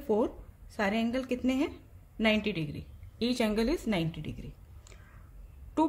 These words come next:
prove, जो हमें शो करना है, एबीसीडी is a square, इसे square show करना है। तो square show करने के लिए हमें चारों sides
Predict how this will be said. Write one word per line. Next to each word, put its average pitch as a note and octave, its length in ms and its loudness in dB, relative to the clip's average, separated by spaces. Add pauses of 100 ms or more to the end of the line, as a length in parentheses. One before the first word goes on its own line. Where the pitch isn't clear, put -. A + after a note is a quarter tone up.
prove, D4 260 4 (2250)
जो B3 120 6
हमें C#4 180 8
शो B3+ 200 6
करना C4 300 4
है, D4 160 4 (1300)
एबीसीडी C#4+ 600 4 (2500)
is B3+ 180 6
a D4 120 10
square, D#3 440 2 (460)
इसे D4+ 200 0
square B3+ 400 4
show C4 180 2
करना D#3 280 -2
है। D#3 120 -4 (540)
तो D#4 120 2
square D4 340 8
show E4 200 0
करने D#4+ 260 4
के D#4+ 100 -2
लिए D#4+ 140 6
हमें D#4 340 8 (680)
चारों A#3 280 8
sides A#3+ 460 4